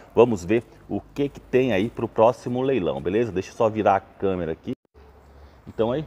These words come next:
vamos ver aí o que que vai ter pro próximo leilão, né, pessoal? Aqui já vê o número lote número um, tem Onix, tem alguns carros batidos aí também. Só lembrando, são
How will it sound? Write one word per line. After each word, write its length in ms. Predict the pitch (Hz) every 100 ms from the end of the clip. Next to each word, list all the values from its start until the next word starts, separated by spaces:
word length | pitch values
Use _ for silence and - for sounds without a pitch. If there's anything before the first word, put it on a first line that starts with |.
| -
vamos 380 | 98 151 107 87
ver 160 | 127
aí 80 | 135
o 40 | 135
que 80 |
que 100 | 127
vai 220 | 135 135 117
ter 240 | - 123
pro 100 | -
próximo 600 | - 117 131 - 131 139
leilão, 340 | 147 110 78 85
né, 100 | 98
pessoal? 360 | 92 - 80
Aqui 160 | 95 123
já 120 | 123
vê 140 | 90
o 80 | 92
número 320 | 92 92 95
lote 180 | 92 101
número 200 | 90 87
um, 360 | 76 110 110 92 -
tem 240 | 90 78
Onix, 480 | 92 117 104 85 - - - - -
tem 80 | 104
alguns 260 | 101 98
carros 300 | - 107 92
batidos 460 | 85 87 - 104 92
aí 80 | 92
também. 340 | 90 78 110
Só 140 | -
lembrando, 320 | 113 98 120 110
são 200 | 104